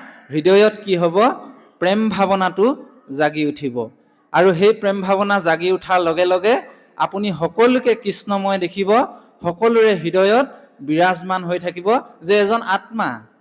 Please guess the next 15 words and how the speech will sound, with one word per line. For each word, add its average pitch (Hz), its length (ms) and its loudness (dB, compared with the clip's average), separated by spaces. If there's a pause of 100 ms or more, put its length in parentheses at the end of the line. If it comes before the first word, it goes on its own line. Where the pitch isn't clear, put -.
(340)
এজন 170 280 -6
আত্মা, 156 440 -8 (840)
এজন 160 280 -4
শৰীৰ 160 460 0 (580)
নহয়। 147 360 -8 (960)
মই 185 300 4
আৰু 220 260 6
এওঁ 214 340 2
বেলেগ 175 340 -2
নহয়, 139 420 -8
একেজনেই। 147 540 -4 (720)
এই 254 160 6
ভাৱনাটো 226 540 2
যেতিয়া 214 340 2
আহিব 196 260 2